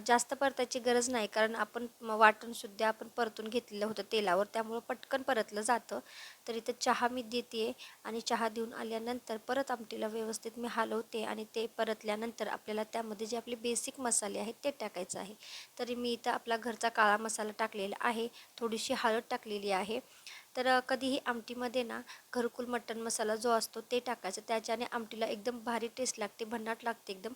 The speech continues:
माझ्याकडे सध्या तो अव्हेलेबल नाही, ते, त्यामुळे मी ते यूज केलेला नाही. आणि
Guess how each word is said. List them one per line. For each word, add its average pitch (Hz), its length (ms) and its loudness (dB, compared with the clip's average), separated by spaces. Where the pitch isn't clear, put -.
माझ्याकडे 262 400 2
सध्या 240 240 2
तो 240 120 -2
अव्हेलेबल 220 500 4
नाही, 254 280 2
ते, 240 100 0
त्यामुळे 226 380 0
मी 233 80 -2
ते 233 120 -4
यूज 226 240 0
केलेला 214 320 0
नाही. 233 340 -2
आणि 226 120 -8